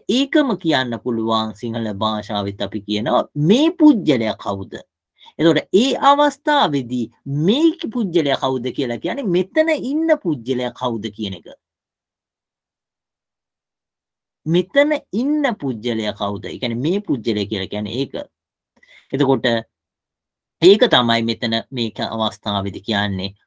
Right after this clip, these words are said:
කොනොහිතෝ කියලා කියන්නේ ඒ කොනො මේ කියන අවස්ථාව. මේ පුජ්‍යලයා කොනො කියලා කියන්නේ මේ කියන එක.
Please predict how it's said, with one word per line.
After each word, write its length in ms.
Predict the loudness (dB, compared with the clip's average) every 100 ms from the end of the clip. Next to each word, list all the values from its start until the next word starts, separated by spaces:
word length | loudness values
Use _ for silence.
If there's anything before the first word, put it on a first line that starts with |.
| _ 0
කොනොහිතෝ 840 | 4 6 4 2 2 2 0 0
කියලා 300 | -2 -4 -4
කියන්නේ 380 | -4 -4 -4 -6
ඒ 160 | -6 -6 -8 _
කොනො 400 | 0 2 2 -2 _ _ _
මේ 300 | 0 4 4
කියන 280 | 2 -6 -8 -12
අවස්ථාව. 680 | -10 -6 -6 -8 -18 -18 -18 _ _ _ _ _ _ _ _ _ _ _ _ _
මේ 220 | 2 4 2
පුජ්‍යලයා 800 | 0 -2 0 2 2 2 -4 -8 _ _ _
කොනො 300 | 0 2 0 -6 _ _ _ 0
කියලා 240 | 2 2
කියන්නේ 300 | -4 -4 -4
මේ 320 | -2 0 0
කියන 260 | 0 -2 -2
එක. 140 | -4